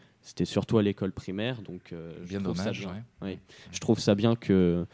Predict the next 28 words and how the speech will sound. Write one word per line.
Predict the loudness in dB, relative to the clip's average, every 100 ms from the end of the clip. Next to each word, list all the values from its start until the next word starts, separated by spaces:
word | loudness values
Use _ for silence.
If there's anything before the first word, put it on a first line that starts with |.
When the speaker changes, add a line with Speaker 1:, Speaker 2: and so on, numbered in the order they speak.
| -16 -20 _ -4
Speaker 1:
mais | -2
qu'on | 2 2
en | 4
parle | 4
à | 4
l'école | 2 0
primaire, | 2 2 2
même | 2 0
si | 0 2 2
je | 0
pense | 0 -2 -4
qu'il | -6
faudrait | -4 -4
quand | -2
même | 0 -2
continuer | -4 -6 -2 2 4 4 4 -2 -20 0
à | 4
en | 6 6
parler | 4 4 6 6 6
au | 4
collège, | 6 8 6 4
parce | -2 -2 0
que, | 2
euh, | 4 4 2 2
en | 0
général, | 2 2 2 4 4 4 2
les | 0 -4
premières | 2 4 6 4 0 -2